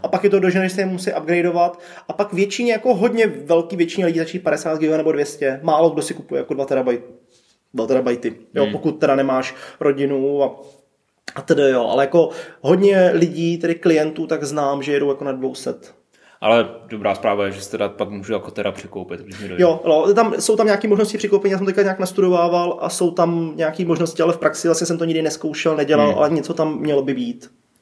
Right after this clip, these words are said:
Speaker 2: OK, tak tu máme Apple One, nový balík služeb od Apple. Ještě jenom teda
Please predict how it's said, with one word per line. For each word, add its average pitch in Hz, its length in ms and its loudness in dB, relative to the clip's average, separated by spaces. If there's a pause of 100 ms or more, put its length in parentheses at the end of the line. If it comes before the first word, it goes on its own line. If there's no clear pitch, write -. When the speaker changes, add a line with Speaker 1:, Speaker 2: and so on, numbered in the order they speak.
(500)
Speaker 2:
OK, 113 140 -4 (540)
tak - 140 -10
tu - 80 -8
máme 107 200 0
Apple 107 240 0
One, 104 320 4 (300)
nový 95 360 -4
balík 95 280 0
služeb 101 400 -2 (160)
od 104 200 -6
Apple. 98 280 -2 (340)
Ještě 104 220 0
jenom 98 160 0
teda 104 220 2